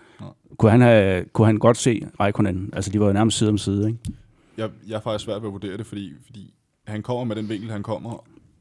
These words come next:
Speaker 1: Han kommer sådan meget skråt lige ind mod svingen, en meget unaturlig vinkel, hvor Raikkonen kommer sådan lidt væk, lidt væk ude fra hans vinkel. Jeg, jeg s-, tror faktisk på, at han ikke kunne se ham, men han ved godt, han er der, hvis han tænker sig om. Jeg siger ikke, at jeg måske havde gjort det samme,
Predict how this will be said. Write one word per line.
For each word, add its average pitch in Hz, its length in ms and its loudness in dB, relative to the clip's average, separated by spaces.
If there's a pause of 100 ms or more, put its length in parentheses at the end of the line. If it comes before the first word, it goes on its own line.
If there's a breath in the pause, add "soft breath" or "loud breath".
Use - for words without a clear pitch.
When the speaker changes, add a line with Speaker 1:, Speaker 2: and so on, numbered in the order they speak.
Speaker 1:
Han 113 120 -16
kommer 101 240 -12
sådan 117 160 -12
meget 113 200 -8
skråt - 440 -12
lige 127 320 -10 (180)
ind 113 140 -8
mod 107 120 -10
svingen, 104 180 -12
en 107 40 -10
meget 110 220 -8
unaturlig 117 440 -10
vinkel, 101 240 -14
hvor 101 300 -12
Raikkonen 107 240 -10
kommer 104 200 -10
sådan 110 140 -10
lidt 110 320 -10
væk, 113 200 -8
lidt 117 200 -12
væk 113 160 -8
ude 127 180 -8
fra 131 100 -12
hans 101 260 -12 (100)
vinkel. 107 220 -14 (220)
Jeg, 104 180 -8 (180)
jeg 110 100 -12
s-, - 120 -16 (320)
tror 127 240 -8
faktisk 107 220 -6
på, 117 120 -8
at - 20 -8
han 107 80 -6
ikke 117 100 -10
kunne 107 120 -14
se 104 160 -8
ham, 110 80 -10
men 98 160 -10
han 95 120 -10
ved 117 140 -8
godt, 104 180 -10
han 104 80 -10
er 90 100 -10
der, 110 100 -12 (100)
hvis 101 140 -16
han 90 100 -14
tænker 104 220 -12
sig 101 100 -10
om. 82 80 -12 (1200 soft breath)
Jeg 95 140 -8
siger 131 280 -4
ikke, 117 160 -6
at 98 60 -8
jeg 107 100 -4
måske - 200 -12
havde 120 100 -12
gjort 117 120 -12
det 113 80 -16
samme, 113 300 -10